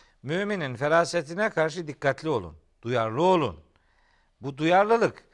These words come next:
bir şeyden kaçınma ve korkma anlamında değil. Yani onu can kulağıyla dinleyin. Onu herhangi birinin sözü gibi,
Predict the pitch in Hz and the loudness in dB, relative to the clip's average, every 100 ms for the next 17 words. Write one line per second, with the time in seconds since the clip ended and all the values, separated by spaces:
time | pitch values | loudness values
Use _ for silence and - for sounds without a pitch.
0 | _ _ _ - 151 185 165 180 151 - | _ _ _ -10 -4 -2 0 -2 -4 -8
1 | 151 - 175 165 180 147 135 - 147 - | -6 -6 -8 -4 -4 -2 -6 -4 -6 -6
2 | 165 147 147 143 143 139 131 170 127 - | -8 -6 -8 -10 -6 -4 -2 -2 -4 -10
3 | _ _ _ _ _ 113 123 123 - 156 | _ _ _ _ _ -6 -4 -4 -6 -4
4 | 196 170 - _ 110 165 226 170 170 143 | -4 -4 -12 _ -2 0 0 -2 0 0
5 | 131 131 113 113 101 87 76 - _ _ | 0 -6 -6 -8 -8 -8 -10 -16 _ _
6 | _ _ - 143 156 131 147 135 208 214 | _ _ -10 -6 -4 -4 -4 -4 -6 -4
7 | 185 165 165 156 135 151 156 143 143 139 | -2 -2 -4 -8 -10 -10 -10 -10 -6 -6
8 | 113 | -8